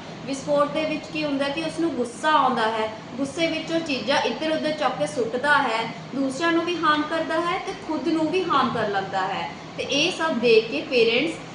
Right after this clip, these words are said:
ਟੈਨਸ਼ਨ ਵਿੱਚ ਆ ਜਾਂਦੇ ਹਨ ਕਿ ਉਹਨਾਂ ਦਾ ਬੱਚਾ ਇਹ ਸਭ ਕਿਉਂ ਕਰ ਰਿਹਾ ਹੈ। ਤੇ ਫਿਰ ਕਈ ਵਾਰ ਕੀ ਹੁੰਦਾ ਹੈ ਕਿ ਪੇਰੈਂਟਸ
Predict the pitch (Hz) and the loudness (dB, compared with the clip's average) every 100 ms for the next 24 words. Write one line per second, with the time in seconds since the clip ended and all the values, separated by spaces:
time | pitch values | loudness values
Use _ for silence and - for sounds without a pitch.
0 | - - 294 254 254 339 403 - 330 254 | -16 -2 0 0 0 0 0 0 2 2
1 | 233 214 220 233 277 311 - 233 247 302 | 2 0 -2 0 -2 -2 -4 -4 -2 0
2 | 339 247 214 285 285 240 269 349 339 311 | 0 0 -2 -2 0 0 0 -4 -4 -2
3 | 233 214 214 196 196 202 202 202 202 196 | 0 0 0 -2 0 -2 -2 -2 -4 -4
4 | - - - 294 302 - - 294 294 330 | -8 -10 -2 0 0 -2 -8 0 2 2
5 | 285 294 294 330 330 320 339 285 254 254 | -2 2 2 2 0 0 -2 -2 2 2
6 | 254 302 339 285 247 262 311 | 2 0 -2 2 2 2 -2